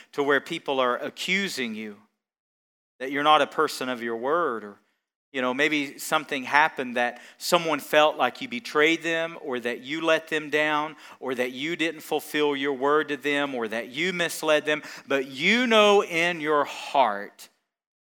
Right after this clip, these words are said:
that was not your motive. That's where Paul is in chapter one. Paul did not mislead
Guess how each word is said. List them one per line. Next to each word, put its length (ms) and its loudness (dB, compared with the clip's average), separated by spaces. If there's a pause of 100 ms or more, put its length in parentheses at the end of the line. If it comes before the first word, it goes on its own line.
(120)
that 280 2
was 200 -10
not 240 -8
your 120 -10
motive. 400 -12 (260)
That's 200 -10
where 120 0
Paul 360 -2
is 180 -6
in 120 -12
chapter 400 -6
one. 280 -12 (1500)
Paul 360 6
did 180 -2
not 440 2
mislead 720 -6